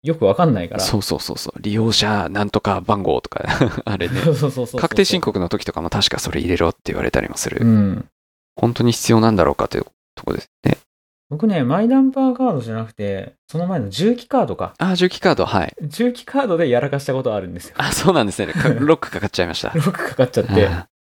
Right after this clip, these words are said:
Speaker 1: で、あの、確定申告しなきゃいけないから、もう、すぐに役所行って。
Speaker 2: はい。
Speaker 1: <laughs> うん、直してもらったっていうのがありましたね。
Speaker 2: いやー、それもなんか焦りますよね。それ三月十五の夜中とかだったら終わりますよね。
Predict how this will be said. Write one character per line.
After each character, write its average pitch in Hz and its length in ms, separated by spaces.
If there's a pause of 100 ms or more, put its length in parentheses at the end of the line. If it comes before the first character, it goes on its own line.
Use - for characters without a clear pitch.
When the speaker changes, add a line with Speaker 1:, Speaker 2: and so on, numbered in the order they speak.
(360)
Speaker 1:
で、 156 180
あ 131 100
の、 127 100
確 139 200
定 160 160
申 156 280
告 107 640
し - 140
な 120 120
き 113 80
ゃ - 20
い 95 60
け 104 80
な 101 100
い 98 80
か 95 80
ら、 98 320
も 107 460 (260)
う、 - 40
す - 220
ぐ 127 80
に 101 120
役 101 120
所 - 120
行 92 100
っ - 80
て。 139 440
Speaker 2:
は 101 240
い。 - 200 (240)
Speaker 1:
<laughs> - 300
う 104 40
ん、 104 140
直 120 180
し - 80
て 120 60
も 98 100
ら 98 100
っ - 100
た 98 100
っ 95 100
て - 100
い 95 40
う - 20
の 101 60
が 98 60
あ 92 40
り 95 60
ま 95 80
し - 100
た 101 60
ね。 - 240 (520)
Speaker 2:
い 113 40
や 110 560
ー、 - 40
そ - 160
れ 110 60
も 110 100
な 110 100
ん 104 40
か - 100
焦 104 160
り 139 80
ま 135 80
す - 100
よ 71 80
ね。 73 200 (100)
そ - 140
れ 98 40
三 151 300
月 107 220
十 104 200
五 107 80
の 104 100
夜 92 140
中 104 180
と 113 80
か - 80
だ - 60
っ - 20
た - 120
ら - 40
終 110 80
わ 101 80
り 98 60
ま 92 140
す - 60
よ - 80
ね。 - 120